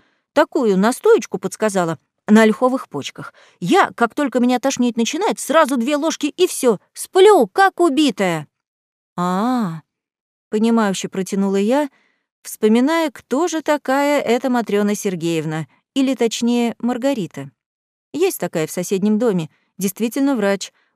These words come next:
уже лет двадцать как на пенсии, акушер-гинеколог. Неудивительно, что латинские названия ингредиентов глазных капель она просто не знает. Старушка уползла в уголок, к банкетке, обтянутой потёртым кожзамом и тонометру.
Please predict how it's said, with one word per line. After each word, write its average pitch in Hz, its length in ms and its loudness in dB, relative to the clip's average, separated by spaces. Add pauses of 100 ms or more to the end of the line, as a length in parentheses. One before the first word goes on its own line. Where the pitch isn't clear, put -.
(100)
уже 214 260 -2
лет 302 240 0
двадцать 233 420 0
как - 160 -4
на 202 140 0
пенсии, 185 580 -4 (220)
акушер-гинеколог. 262 1120 -4 (440)
Неудивительно, 294 640 -2
что - 160 -6
латинские 214 500 -2
названия 214 460 0
ингредиентов 196 720 0
глазных 196 540 0
капель 226 320 0
она 196 200 2
просто 196 340 -4
не 196 120 -2
знает. 170 480 -6 (640)
Старушка 311 480 0
уползла 247 540 2
в 254 80 -4
уголок, 190 600 -2
к 170 120 -6
банкетке, 247 720 -2 (220)
обтянутой 220 580 -2
потёртым 190 520 -6
кожзамом 240 640 -4 (160)
и 320 80 -8
тонометру. 151 640 -6